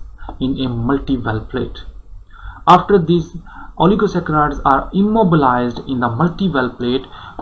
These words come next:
we take a protein that we want to analyze for their interaction with oligosaccharide and join this protein with some of the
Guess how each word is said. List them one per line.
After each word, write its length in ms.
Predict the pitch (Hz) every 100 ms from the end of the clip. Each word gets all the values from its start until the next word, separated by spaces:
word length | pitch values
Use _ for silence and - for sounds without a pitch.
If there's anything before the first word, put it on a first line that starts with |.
| 123
we 420 | 135 135 131 131 - - - - - - - - - -
take 200 | 139 139
a 60 |
protein 520 | - 123 131 160 190 - 127
that 260 | 135 127
we 100 | 131
want 280 | 120 120 113
to 80 | 135
analyze 500 | 120 117 113 135 - - -
for 320 | 135 123 127 -
their 120 | 127
interaction 540 | 127 117 160 - 160
with 100 | 131
oligosaccharide 800 | 123 117 165 170 151 - 127 139
and 260 | 139 131 117
join 360 | 120 151 185 151
this 180 | 160
protein 480 | - 147 - 123 127 - - -
with 140 | 147
some 240 | - 123
of 140 | 120
the 80 | 113